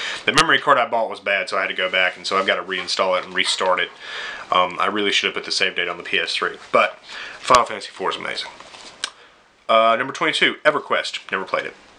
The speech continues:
Twenty-one, The Elder Scrolls Three Morrowind, A K A the best one in the Elder Scrolls franchise other than, um, Daggerfall. Uh, twenty, Diablo. Nah. Nineteen, Persona five. That shit just came out and you throw it on a goddamn list. You guys are fucking scrubs.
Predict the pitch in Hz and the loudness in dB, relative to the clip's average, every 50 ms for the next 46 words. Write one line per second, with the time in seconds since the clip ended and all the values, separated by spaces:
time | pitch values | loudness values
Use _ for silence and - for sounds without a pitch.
0 | - - - - - - - - 123 123 127 135 135 123 113 101 87 82 71 - | -20 -20 -20 -20 -14 -8 -4 0 2 2 4 4 4 4 4 2 0 -8 -14 -18
1 | - - - - - - 101 104 117 123 123 - - - 123 120 - - - 127 | -20 -20 -20 -20 -4 0 2 2 2 0 -2 -4 -2 0 0 0 0 0 0 -2
2 | 120 113 113 120 131 127 131 139 143 147 147 143 139 - - - - 123 120 117 | 0 2 4 4 6 4 4 2 -2 -4 -4 -8 -10 -12 -14 -4 0 2 2 2
3 | - 123 104 - 113 120 113 110 107 107 104 101 110 110 110 - - 113 110 110 | 2 0 0 2 2 0 0 0 0 -4 -2 2 4 4 4 2 -2 -4 -4 -4
4 | 110 107 107 107 107 107 107 104 - - 120 113 110 110 - 120 113 110 110 - | -4 -2 0 2 2 2 0 -2 -2 2 4 4 4 4 4 2 2 2 2 2
5 | 117 113 113 101 - 117 113 113 110 107 110 110 110 107 107 107 95 92 104 101 | 2 2 2 0 -4 -4 -4 -4 -2 0 2 2 2 2 0 0 2 4 4 4
6 | 101 101 101 98 98 98 95 95 - - - - - - - - - - - - | 4 2 0 -4 -6 -8 -8 -10 -12 -16 -20 -20 -20 -20 -20 -20 -20 -20 -20 -20
7 | - - - - - 110 110 113 113 110 - 131 127 127 - - _ _ - - | -20 -20 -20 -4 2 2 2 2 2 -2 -2 -2 -4 -4 -6 -12 _ _ -20 -20
8 | - - - - - - - - - - - _ _ 104 107 107 - - - - | -18 -18 -18 -20 -20 -20 -20 -20 -20 -20 -20 _ _ 2 2 2 2 0 2 2
9 | - 117 98 - 104 117 131 131 - 101 85 78 - - _ _ _ - - - | 2 2 2 0 2 2 2 4 2 0 -6 -8 -8 -14 _ _ _ -20 -20 -20
10 | _ _ _ _ _ 98 87 - - - - - - - - - - - - - | _ _ _ _ _ -8 -8 -8 -8 -14 -20 -20 -20 -20 -20 -20 -20 -16 -12 -10
11 | - - 127 170 156 - - 156 131 113 - 113 104 - 180 180 170 151 - 165 | -2 2 2 2 2 0 -2 -2 -2 -2 -4 -6 -2 2 2 2 2 2 2 4
12 | 135 113 92 - - 147 180 196 - - 226 208 135 131 117 - 135 147 147 - | 4 4 4 2 2 0 0 2 0 -2 -2 -2 -4 -4 0 2 2 2 0 -2
13 | - 165 151 147 147 143 135 120 110 113 120 - - 135 127 123 123 117 113 107 | -2 -2 0 2 4 4 4 2 0 -4 -10 -4 0 2 4 4 4 2 0 0
14 | 107 110 110 113 110 113 113 110 110 110 113 113 113 107 - - 156 147 131 110 | 2 4 4 4 2 0 -4 -4 -4 -4 -4 -4 -4 -4 -4 -6 -2 2 2 2
15 | 101 92 - - - 104 95 - - 87 82 - - - - - - - 101 104 | 2 0 -4 -2 0 0 0 0 -2 -8 -6 -2 0 2 2 0 0 0 2 2
16 | 104 101 95 92 90 87 90 - - - - | 4 6 6 4 4 2 0 -4 -4 -4 -6